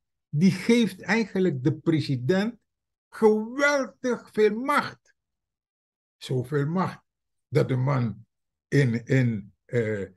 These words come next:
in Cayenne, eh, kan beslissen dat hij een brug maakt over de, de Corantijnrivier, de Corantina. Hè? Dat daar via, eh, private,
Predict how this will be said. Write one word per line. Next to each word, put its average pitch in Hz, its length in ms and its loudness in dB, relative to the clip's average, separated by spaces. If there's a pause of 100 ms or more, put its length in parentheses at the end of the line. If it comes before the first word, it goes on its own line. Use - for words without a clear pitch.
(140)
in 139 220 4
Cayenne, 127 600 2 (420)
eh, 101 560 -2 (1040)
kan 131 240 2
beslissen 147 500 2
dat 131 180 2
hij 107 220 2
een 98 280 -2
brug 220 280 4
maakt 220 300 2
over 170 720 0
de, 143 420 0 (680)
de 139 200 -4
Corantijnrivier, 123 1200 0
de 117 140 -4
Corantina. 113 720 -2 (600)
Hè? 165 220 0 (1000)
Dat 127 240 2
daar 123 320 4 (160)
via, 131 580 2 (260)
eh, 107 420 -6 (1200)
private, 123 1200 0